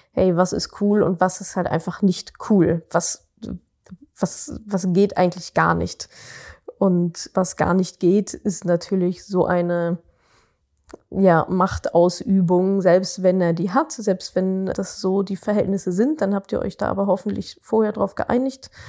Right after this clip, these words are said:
und beide haben dem zugestimmt und wenn nicht, dann muss das jetzt nochmal aufgearbeitet werden. Aber wer das Geld hat, hat die Macht und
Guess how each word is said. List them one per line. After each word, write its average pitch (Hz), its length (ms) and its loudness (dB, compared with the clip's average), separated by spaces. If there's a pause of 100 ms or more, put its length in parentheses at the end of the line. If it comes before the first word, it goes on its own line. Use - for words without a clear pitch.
(200)
und 202 140 -2
beide 190 280 4
haben 196 180 2
dem 190 180 0
zugestimmt 226 680 0
und 190 200 0
wenn 185 120 -2
nicht, 202 280 -4
dann 190 180 -2
muss 196 140 -8
das - 180 -6
jetzt 196 160 -6
nochmal 190 200 -2
aufgearbeitet 202 720 -4
werden. 202 320 0 (800)
Aber 185 560 0
wer 196 180 -2
das 185 200 0
Geld 180 220 -2
hat, 190 180 -2
hat 180 120 -4
die 185 60 -6
Macht 185 400 -2
und 180 360 -6